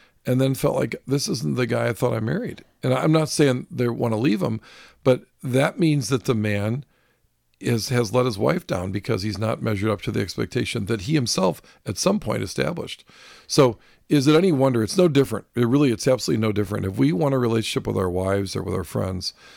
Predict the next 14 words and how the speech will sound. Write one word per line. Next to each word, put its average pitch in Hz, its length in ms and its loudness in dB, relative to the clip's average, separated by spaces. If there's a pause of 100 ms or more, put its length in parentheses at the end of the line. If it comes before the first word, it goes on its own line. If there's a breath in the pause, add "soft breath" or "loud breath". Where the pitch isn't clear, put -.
(260 loud breath)
there 110 140 4
has 113 320 0
to 139 80 -2
be 110 160 2
that 104 260 -2
time 104 240 -2
and 98 120 -4
proximity. 98 560 -6
We've 101 300 -4
got 110 300 -2
to 117 200 -6
invest 98 440 -6
in 101 100 -8
it. 95 120 -12